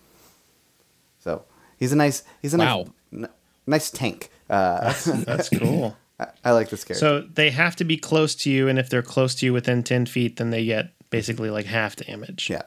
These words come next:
Speaker 1: half damage from spells. They
Speaker 3: From
Speaker 1: get their
Speaker 3: spells.
Speaker 1: Yeah, and
Speaker 3: Okay.
Speaker 1: then they get, uh, they get the plus four to the saving throws. So if you're close to me,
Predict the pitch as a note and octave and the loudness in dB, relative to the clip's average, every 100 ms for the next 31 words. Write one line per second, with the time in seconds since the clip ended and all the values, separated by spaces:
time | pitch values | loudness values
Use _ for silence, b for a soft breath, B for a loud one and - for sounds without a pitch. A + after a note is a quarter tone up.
0 | - A#2+ B2+ C3 B2+ A#2+ B2+ - A#2 A2 | -6 -4 -2 0 -2 -2 -6 -2 2 4
1 | G#2+ G#2+ G#2+ - G#2 B2 G2+ G2+ G2+ B2 | 2 0 -2 -4 -2 0 0 2 2 0
2 | D#2+ C2+ - - F#2+ - - _ _ b | -2 -8 -6 -6 -6 -8 -14 _ _ b
3 | b - A2+ A2 A2 G#2+ G#2+ A2 G#2+ - | b 0 0 2 0 0 0 2 0 0
4 | G2 G2+ F#2+ F#2 F#2+ G2 G#2 - G2 - | 0 2 2 2 0 -2 -4 -2 -4 -6
5 | - - - - G#2+ - - G#2 G2+ F#2+ | -14 -20 -6 -2 -2 -2 -2 0 2 0
6 | F#2+ - G2 F#2 F2 F2 F2 E2 D2+ _ | -4 -6 -4 -2 0 0 -2 -4 -8 _
7 | - G2 E2 - F2 - - - - - | -4 -2 -2 -8 -10 -10 -12 -12 -10 -10
8 | - b b b - G#2+ B2 - F#3+ - | -12 b b b -8 -6 -2 2 2 2
9 | - B2 G2 G#2+ | 0 0 -2 -6